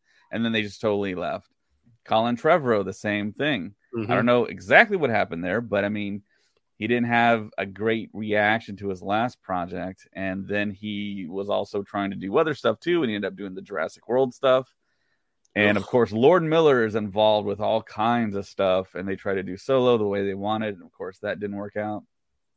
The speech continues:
Speaker 3: Well, it's, it's
Speaker 1: So
Speaker 3: like they're trying to set up a frat of directors. I,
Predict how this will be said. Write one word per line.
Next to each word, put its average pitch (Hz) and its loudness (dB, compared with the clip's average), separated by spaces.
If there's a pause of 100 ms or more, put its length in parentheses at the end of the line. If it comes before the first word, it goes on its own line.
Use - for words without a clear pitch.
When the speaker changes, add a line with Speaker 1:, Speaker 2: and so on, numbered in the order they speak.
(280)
Speaker 3:
Well, 147 -2
it's, 143 -10
it's 160 -4
Speaker 1:
So 117 2
Speaker 3:
like 107 0
they're 180 -4
trying 185 -4
to 165 -6
set 165 -2
up 143 -10
a 123 -4
frat 127 -4
of 101 -6
directors. 104 -8
I, 113 -8